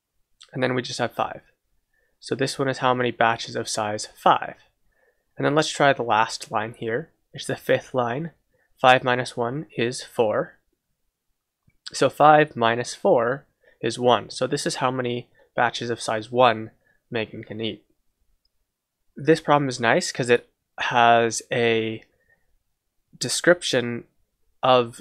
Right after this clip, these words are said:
what this sentence is saying. It says that the lines are basically sorted by batch size descending, but this isn't always given to you in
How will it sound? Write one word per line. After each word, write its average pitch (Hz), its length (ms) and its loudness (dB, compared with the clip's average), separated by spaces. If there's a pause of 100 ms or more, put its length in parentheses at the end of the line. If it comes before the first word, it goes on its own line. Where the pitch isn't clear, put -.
what 123 320 0
this 123 160 -2
sentence 127 300 -2
is 127 100 -6
saying. 139 380 -2
It 127 160 -8
says 113 380 0
that - 240 -4
the 117 80 -10
lines 117 300 2
are 110 80 -6
basically 117 360 -6
sorted 117 380 -4
by 110 120 -2
batch 107 260 -2
size 110 260 -6
descending, 151 480 -8 (480)
but - 140 0
this 196 140 -2
isn't 185 200 -4
always 127 400 2
given 117 280 -2
to 110 120 -10
you 107 340 -6 (1040)
in 123 680 -2